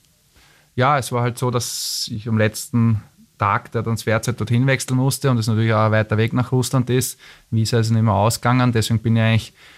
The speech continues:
mit dem Privatflieger von Lukoil, äh, da, äh, sag ich mal, eingeschleust worden, fast mehr oder weniger, und,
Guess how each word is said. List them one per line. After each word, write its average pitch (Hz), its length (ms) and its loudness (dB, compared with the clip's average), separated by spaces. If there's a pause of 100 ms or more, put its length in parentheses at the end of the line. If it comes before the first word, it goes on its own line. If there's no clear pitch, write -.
(500)
mit 110 200 0
dem 110 420 4
Privatflieger 113 960 2 (160)
von 107 440 0
Lukoil, 117 640 2 (240)
äh, 107 220 0
da, 104 280 0
äh, 104 260 0 (240)
sag - 180 -4
ich 104 60 2
mal, 110 120 2
eingeschleust 120 600 0
worden, 120 260 0
fast 117 240 -4
mehr 120 120 0
oder 117 120 0
weniger, 117 500 4
und, 120 280 2